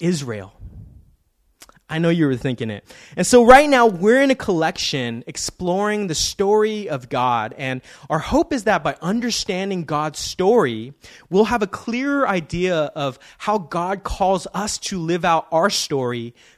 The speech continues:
today. And so a few weeks ago, we started with Act One, creation. And God had a dream from the start, shalom,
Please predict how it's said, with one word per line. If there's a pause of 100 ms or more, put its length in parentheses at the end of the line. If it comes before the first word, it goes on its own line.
today.
And
so
a
few
weeks
ago,
we
started
with
Act
One,
creation. (340)
And
God
had
a
dream
from
the
start,
shalom,